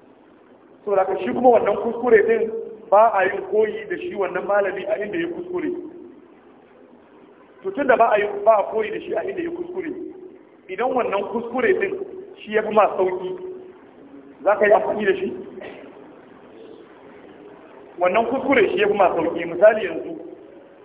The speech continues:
daga cikin maganganun mazhaba, akwai daga cikin malaman mazhaba masu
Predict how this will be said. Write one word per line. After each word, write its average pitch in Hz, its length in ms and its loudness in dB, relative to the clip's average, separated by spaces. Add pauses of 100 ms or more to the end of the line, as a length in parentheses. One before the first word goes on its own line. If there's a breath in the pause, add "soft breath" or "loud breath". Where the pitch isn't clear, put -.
(260)
daga 175 180 -4
cikin 175 160 0
maganganun 175 460 4
mazhaba, 185 420 6 (1080)
akwai 220 240 6
daga 190 180 4
cikin - 200 -2
malaman 170 340 4
mazhaba 185 440 4
masu 151 220 -2